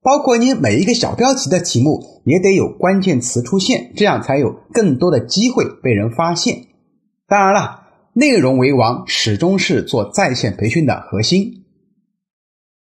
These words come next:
第三种模式，视频直播。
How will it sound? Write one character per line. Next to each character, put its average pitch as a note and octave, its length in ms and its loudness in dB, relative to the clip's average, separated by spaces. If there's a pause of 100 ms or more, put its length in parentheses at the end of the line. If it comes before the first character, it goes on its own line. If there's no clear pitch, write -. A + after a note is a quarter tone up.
(160)
第 A3+ 160 2
三 D4 200 2
种 C3+ 160 0
模 G2+ 160 0
式， - 380 -2 (240)
视 - 260 0
频 G3 320 -2
直 G#2+ 140 -2
播。 G2 260 -4